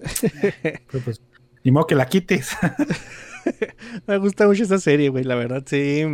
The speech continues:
Speaker 1: Sí, sí, sí, les doy sus dos pulgares arriba y sí estoy esperando mucho la cuarta temporada, güey. Entonces,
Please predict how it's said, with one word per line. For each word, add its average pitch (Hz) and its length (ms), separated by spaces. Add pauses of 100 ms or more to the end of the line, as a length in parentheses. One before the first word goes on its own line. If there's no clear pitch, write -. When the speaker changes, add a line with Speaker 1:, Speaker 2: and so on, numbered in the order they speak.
(680)
Speaker 1:
Sí, - 260
sí, 135 260
sí, 156 380
les 151 220
doy 151 140
sus 143 320
dos 165 200
pulgares 165 440
arriba 160 440
y 123 180
sí 135 240
estoy 151 220
esperando 135 480
mucho 160 580 (400)
la 123 160
cuarta 131 320
temporada, 113 540
güey. 110 160 (260)
Entonces, 147 560